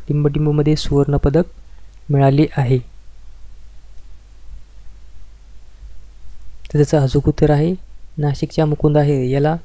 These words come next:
वेटलिफ्टिंगमध्ये सुवर्णपदक मिळालेले आहेत. एकशे एकोणनव्वद किलो वेटलिफ्टिंगमध्ये हे सुवर्णपदक मिळालेले आहे आणि तो नाशिकमधील दुसरा खेळाडू आहे की ज्याला,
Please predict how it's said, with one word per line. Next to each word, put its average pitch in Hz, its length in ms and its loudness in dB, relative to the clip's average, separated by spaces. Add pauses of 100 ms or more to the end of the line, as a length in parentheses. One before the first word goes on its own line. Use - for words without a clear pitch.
(280)
वेटलिफ्टिंगमध्ये 151 840 2 (400)
सुवर्णपदक 143 680 2
मिळालेले 139 400 2
आहेत. 143 200 2 (100)
एकशे 151 300 -2
एकोणनव्वद 151 580 2 (160)
किलो 147 300 6 (360)
वेटलिफ्टिंगमध्ये 147 840 4 (640)
हे 151 100 4
सुवर्णपदक 143 720 2
मिळालेले 139 420 2
आहे 143 320 0
आणि 151 180 0
तो 143 80 4
नाशिकमधील 151 680 0
दुसरा - 380 -2
खेळाडू 143 260 4
आहे 143 200 2
की 147 160 -2
ज्याला, 143 280 2